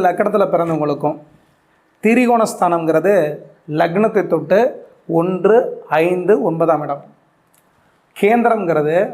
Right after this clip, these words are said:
லக்னத்தை தொட்டு ஒன்று, நாலு, ஏழு, பத்தாம் இடத்து அதிபதிகள். அப்போ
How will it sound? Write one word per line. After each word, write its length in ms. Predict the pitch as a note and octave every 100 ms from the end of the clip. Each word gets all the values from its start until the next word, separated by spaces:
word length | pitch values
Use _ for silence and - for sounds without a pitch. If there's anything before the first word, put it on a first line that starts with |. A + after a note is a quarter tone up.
| D#3+
லக்னத்தை 420 | D#3 D#3 G3+ G3 F3
தொட்டு 260 | D#3 C#3+ F3+ A#3 - - _ E3
ஒன்று, 340 | F3 F#3+ F3+ G#3+ B3+ - - C#3+
நாலு, 380 | C#3+ F3 F3 G#3 A#3 - - D#3+ E3+
ஏழு, 200 | F#3+ A3+ A#3
பத்தாம் 380 | E3 E3 A3 G3+
இடத்து 220 | E3 E3 E3
அதிபதிகள். 440 | E3 D#3+ D3 D3 C#3+ - _ _ _ _ -
அப்போ 220 | D3+